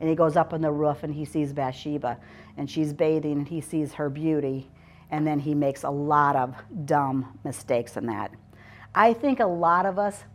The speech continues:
don't do well with too much spare time. I think that if we keep ourselves busy sometimes with work,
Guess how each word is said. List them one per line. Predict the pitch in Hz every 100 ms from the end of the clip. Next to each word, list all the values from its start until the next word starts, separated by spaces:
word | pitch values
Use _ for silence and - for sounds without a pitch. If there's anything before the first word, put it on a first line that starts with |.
| - 151
don't | 165 170 185 170
do | 160 170 170
well | 165 160 143 147
with | 139 131 -
too | - 165
much | 160 147 139
spare | - 151 139
time. | 139 143 127 - - - - - -
I | 175 190
think | 190 233 233 190
that | 202
if | 196
we | 185 208
keep | - 233 233
ourselves | 220 220 220 196 190 180
busy | 180 196 180
sometimes | 170 175 165 170 165 156
with | 165 165 170
work, | 180 160 147